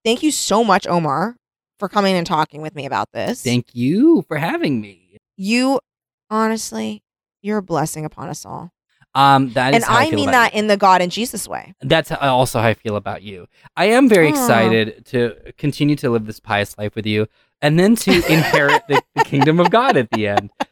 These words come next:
Speaker 2: Uh, my version of heaven is I've got a big house with two garages.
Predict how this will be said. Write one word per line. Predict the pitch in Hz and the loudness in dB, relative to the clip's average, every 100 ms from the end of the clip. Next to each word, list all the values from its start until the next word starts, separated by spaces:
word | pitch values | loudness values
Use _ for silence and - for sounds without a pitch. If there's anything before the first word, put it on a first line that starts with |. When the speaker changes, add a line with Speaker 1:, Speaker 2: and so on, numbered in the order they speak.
| - - | -12 -4
Speaker 2:
Uh, | 151 147 143 - _ - - | 2 4 2 -4 _ -18 -8
my | 135 147 180 233 | 0 4 4 4
version | 175 151 147 | 2 0 0
of | 123 | 0
heaven | 123 110 113 | 0 2 0
is | 110 | 0
I've | 120 113 | 0 2
got | 113 | 0
a | 101 | 0
big | 123 123 135 | 2 2 4
house | 139 139 185 - | 2 2 0 -6
with | - 113 110 | -10 -10 -8
two | - 131 | -4 -4
garages. | 131 135 107 104 - - 87 - | -2 0 2 0 -4 -18 -18 -20